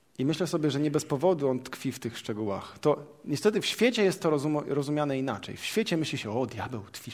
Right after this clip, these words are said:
musisz się skupić. Będziesz taki dia-, taki przebiegły diabeł będziesz. Jak się poznasz na rzeczy, będziesz taki zaznajomiony z tematem, jesteś taki technik jesteś. Mm,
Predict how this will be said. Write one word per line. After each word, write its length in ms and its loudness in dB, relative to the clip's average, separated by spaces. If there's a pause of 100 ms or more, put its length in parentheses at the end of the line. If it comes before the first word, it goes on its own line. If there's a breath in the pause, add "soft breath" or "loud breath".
musisz 280 -8
się 140 -8
skupić. 640 -8
Będziesz 160 -12
taki 200 -10
dia-, 260 -2
taki 200 -10
przebiegły 520 0
diabeł 300 6
będziesz. 460 -6 (520 loud breath)
Jak 100 -16
się 120 -4
poznasz 480 4
na 120 2
rzeczy, 360 4 (120)
będziesz 200 -6
taki 300 0 (1040 loud breath)
zaznajomiony 720 8
z 80 -2
tematem, 420 0
jesteś 280 -8
taki 240 -8
technik 420 2
jesteś. 520 -10
Mm, 320 -12